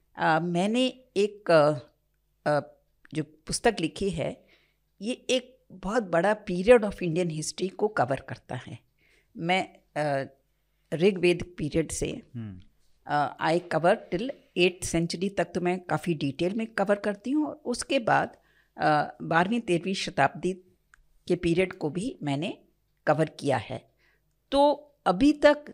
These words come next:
Speaker 1: जैसे मैंने कहा कि मेरी सारी पुस्तकें एक स्थान या एक विषय पे थीं। ये पहली बार है कि मैंने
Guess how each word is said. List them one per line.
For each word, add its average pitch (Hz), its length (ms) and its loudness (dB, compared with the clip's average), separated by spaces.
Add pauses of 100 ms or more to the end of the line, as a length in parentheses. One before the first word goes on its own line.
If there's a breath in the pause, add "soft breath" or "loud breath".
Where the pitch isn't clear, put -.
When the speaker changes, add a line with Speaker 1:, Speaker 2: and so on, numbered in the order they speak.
Speaker 1:
जैसे 185 220 0
मैंने 208 200 0
कहा 185 360 -2
कि 208 180 -6
मेरी 185 360 0
सारी 160 420 2
पुस्तकें 190 680 -6 (920)
एक 220 260 0
स्थान 170 480 2 (480)
या 214 140 2 (160)
एक 262 220 2
विषय 151 260 0
पे 147 160 -6
थीं। - 260 -10 (800)
ये 226 60 0
पहली 226 400 4
बार 208 260 6
है 208 200 2
कि 208 180 -4
मैंने 196 460 -2